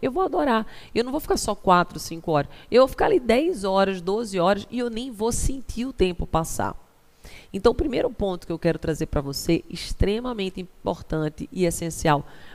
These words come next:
pra você se automotivar, é você se conhecer, é você entender quais são as coisas que são importantes pra você,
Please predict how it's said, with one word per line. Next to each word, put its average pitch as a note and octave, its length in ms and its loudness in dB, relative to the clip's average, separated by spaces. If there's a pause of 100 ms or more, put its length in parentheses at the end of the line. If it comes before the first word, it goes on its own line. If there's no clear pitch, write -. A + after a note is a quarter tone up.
pra F3 120 4
você F3+ 260 -2
se - 240 0
automotivar, F3+ 960 0 (340)
é D3+ 100 2
você E3 280 -4
se F#3 140 -2
conhecer, F#3+ 720 -2 (480)
é D3+ 100 2
você E3 300 4
entender F3+ 800 2 (480)
quais C4 540 4
são F#3+ 460 0
as - 220 -6
coisas E3 640 -2 (260)
que F#3 120 0
são F3+ 200 -2
importantes E3+ 680 -6
pra - 160 -2
você, - 440 -4